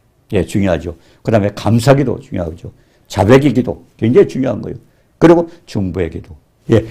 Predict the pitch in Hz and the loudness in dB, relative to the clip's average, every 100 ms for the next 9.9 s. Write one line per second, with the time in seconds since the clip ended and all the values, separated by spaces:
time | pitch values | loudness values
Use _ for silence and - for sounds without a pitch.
0 | - - 135 156 95 - _ 120 107 98 | -4 2 4 4 2 -4 _ 0 2 0
1 | 101 87 82 - _ - 123 123 147 143 | -4 -10 -10 -16 _ 0 0 2 0 2
2 | 127 - 90 _ _ _ _ _ 151 165 | -2 -2 -12 _ _ _ _ _ 0 0
3 | - - 107 98 95 - _ _ - 175 | -2 -10 -4 -4 -4 -10 _ _ 4 4
4 | 185 180 143 131 190 123 - _ - 113 | 4 2 2 4 2 0 -6 _ -8 -6
5 | 90 85 78 - 95 139 120 - 190 196 | -6 -8 -12 -14 -6 0 0 0 0 0
6 | 85 - _ - 156 226 - - 151 320 | -2 -12 _ -12 -8 -8 -10 -8 -6 -4
7 | - 165 151 143 92 87 - - _ _ | -4 -4 -4 -6 -8 -14 -16 -20 _ _
8 | - - 101 - 90 80 - _ - - | -10 -8 -8 -8 -12 -12 -18 _ 2 4
9 | 147 151 - _ _ - 110 95 | 4 -2 -8 _ _ -2 -2 -2